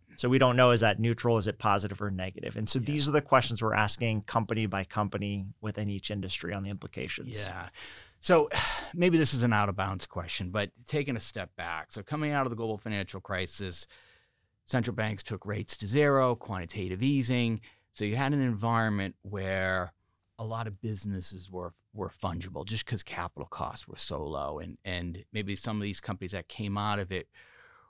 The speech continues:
Speaker 2: were at risk, but just at a high level, it just seemed like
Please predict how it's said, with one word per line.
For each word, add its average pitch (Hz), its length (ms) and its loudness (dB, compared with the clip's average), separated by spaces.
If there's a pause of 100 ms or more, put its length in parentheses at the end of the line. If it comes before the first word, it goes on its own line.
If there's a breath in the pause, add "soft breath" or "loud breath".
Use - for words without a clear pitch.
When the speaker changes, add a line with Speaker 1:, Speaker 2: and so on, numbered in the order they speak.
(120 soft breath)
Speaker 2:
were 107 220 2
at 92 240 0
risk, 92 300 -4
but 101 160 -4
just - 240 -4
at 117 100 -4
a - 20 -2
high 143 240 2
level, 113 240 0
it 87 60 -10
just - 240 -10
seemed 160 480 -2
like 101 480 -2